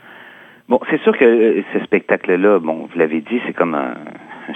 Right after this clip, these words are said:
succès mondial, <laughs> dans le sens qu'il a fait le tour du monde. C'est un spectacle sans parole. Donc, on est vraiment aussi dans une autre, euh, une autre catégorie, euh, de façon de transposer, euh, le monde au théâtre. Euh,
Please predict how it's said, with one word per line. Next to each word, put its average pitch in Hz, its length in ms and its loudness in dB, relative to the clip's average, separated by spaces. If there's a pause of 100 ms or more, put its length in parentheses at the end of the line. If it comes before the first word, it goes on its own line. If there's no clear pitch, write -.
succès - 220 -2
mondial, 78 420 -2
<laughs> 151 520 2
dans - 100 2
le 139 100 2
sens - 140 0
qu'il - 180 -4
a 117 60 4
fait 117 140 4
le 104 100 4
tour 104 160 2
du 95 80 -4
monde. 120 260 2
C'est 175 140 -2
un 170 80 2
spectacle - 480 -2
sans 120 100 0
parole. 78 420 0 (400)
Donc, 92 200 -2
on 90 100 0
est 92 80 2
vraiment 101 300 2
aussi 98 260 -4
dans 90 160 0
une 80 200 -4
autre, 95 380 0
euh, 71 340 2 (640)
une 92 220 -2
autre 98 460 2
catégorie, 98 920 0
euh, 71 380 0 (600)
de 92 80 -2
façon 98 360 -2
de 104 80 0
transposer, 90 1040 0
euh, - 120 -2 (220)
le 85 180 0
monde 92 380 0
au 87 120 -2
théâtre. 80 400 -2 (800)
Euh, 104 560 6